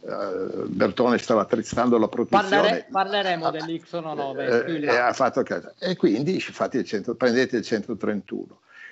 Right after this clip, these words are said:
Speaker 1: Il lavoro è stato affrontato chiaramente con un grosso magone, perché si sapeva di lasciare una macchina vincente e si andava verso un veicolo che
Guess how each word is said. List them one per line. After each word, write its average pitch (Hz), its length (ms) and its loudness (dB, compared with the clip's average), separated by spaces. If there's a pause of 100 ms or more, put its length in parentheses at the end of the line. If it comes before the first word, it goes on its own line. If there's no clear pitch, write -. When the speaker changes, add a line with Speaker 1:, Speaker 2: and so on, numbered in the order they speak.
Speaker 1:
Il 107 100 4
lavoro 175 300 6
è 180 40 4
stato 104 380 -2
affrontato 107 840 -2 (500)
chiaramente 120 420 -2
con 110 300 -2 (760)
un 123 80 -2
grosso 113 300 2
magone, 113 520 4
perché 101 240 -8
si 107 140 -6
sapeva 107 300 -2
di 101 80 -2
lasciare 101 300 -4
una 98 80 -4
macchina 107 240 -4
vincente 104 440 0
e - 40 2
si - 100 -4
andava 101 240 2
verso 104 300 0
un 104 100 2
veicolo 120 380 4
che - 220 -8